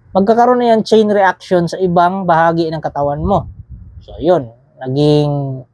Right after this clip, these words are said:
fragile na ang kanyang mga buto at namatay. Namayapa na.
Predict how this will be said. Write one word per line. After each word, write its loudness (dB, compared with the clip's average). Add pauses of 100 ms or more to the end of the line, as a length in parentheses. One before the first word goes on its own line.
(760)
fragile 2
na 2
ang -8
kanyang 0
mga 0
buto 0 (800)
at -2
namatay. 0 (160)
Namayapa -2
na. 0